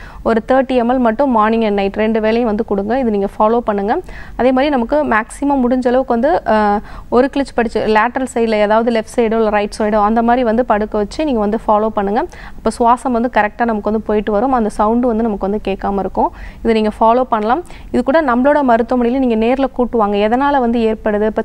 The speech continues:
சளி தொந்தரவுனால இருக்கா? இப்ப நான் சொன்ன மாதிரி அந்த சதை வளர்ச்சி நமக்கு அந்த மேல் தாடை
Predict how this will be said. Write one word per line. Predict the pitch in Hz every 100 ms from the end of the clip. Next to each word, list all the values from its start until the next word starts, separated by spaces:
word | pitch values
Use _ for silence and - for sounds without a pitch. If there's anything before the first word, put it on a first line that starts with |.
| 233
சளி | 220 240
தொந்தரவுனால | 233 214 214 214 220
இருக்கா? | 202 208
இப்ப | 208
நான் | 208 208
சொன்ன | 208 220
மாதிரி | 220 208 294 - - - -
அந்த | 220
சதை | 233 233 269
வளர்ச்சி | 254 240 247
நமக்கு | 220 214
அந்த | 214
மேல் | 214 233 247
தாடை | 247 226